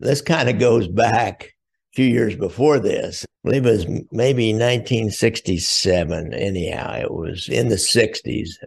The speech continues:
They observed an incident where an F B I agent was attacked by some Gambino soldiers, and they did nothing in order to preserve their own surveillance 'cause they were watching, didn't want anybody to know who they were and that, where they were watching from. And this really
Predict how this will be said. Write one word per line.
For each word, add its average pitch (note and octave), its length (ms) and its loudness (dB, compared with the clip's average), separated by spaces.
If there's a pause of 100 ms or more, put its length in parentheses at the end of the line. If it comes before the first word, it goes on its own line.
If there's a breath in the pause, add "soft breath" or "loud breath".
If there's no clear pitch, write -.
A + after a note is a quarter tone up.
(120)
They F3+ 280 2
observed C3+ 520 2
an A#2 140 -2
incident F2 760 0
where F2 160 -4
an F2 100 -8
F C#3+ 280 0
B D#3 180 0
I C#3+ 200 4
agent A#2 240 2
was F#2 180 -4
attacked - 600 -2
by G2 180 2
some F#2+ 320 -4
Gambino A2 680 0
soldiers, G2 840 0
and G2 140 -6
they A#2+ 120 2
did A2+ 280 4
nothing G#2+ 640 0 (420 loud breath)
in G#2+ 160 0
order A#2 200 4
to G#2+ 80 -2
preserve A2 580 2
their G#2 240 0
own F#3 300 4
surveillance G2+ 720 -4
'cause F#2 160 -6
they G#2+ 120 2
were A2+ 160 6
watching, G2+ 520 0
didn't G#2 240 0
want G#2+ 180 2
anybody G#2 320 0
to G2 80 -2
know G2+ 220 0
who G2+ 120 0
they G2 140 2
were G2 400 2
and F#2+ 140 -4
that, G2+ 180 -6
where G2 160 -2
they F#2 140 -2
were F2+ 120 0
watching G#2+ 500 2
from. - 500 -12
And B2+ 180 2
this C#3 180 4
really A2+ 540 4